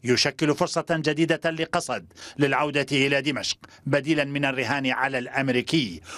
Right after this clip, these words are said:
والبدء بتفكيك ملفات معقدة وعالقة تعزيزا لوحدة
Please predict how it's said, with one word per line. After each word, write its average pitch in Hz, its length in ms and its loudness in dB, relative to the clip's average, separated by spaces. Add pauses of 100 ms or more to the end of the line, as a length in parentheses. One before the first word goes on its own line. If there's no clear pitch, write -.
(120)
والبدء 143 480 4
بتفكيك 143 560 0
ملفات 139 560 0
معقدة 139 840 2
وعالقة 139 680 2 (260)
تعزيزا 143 440 0
لوحدة 135 560 2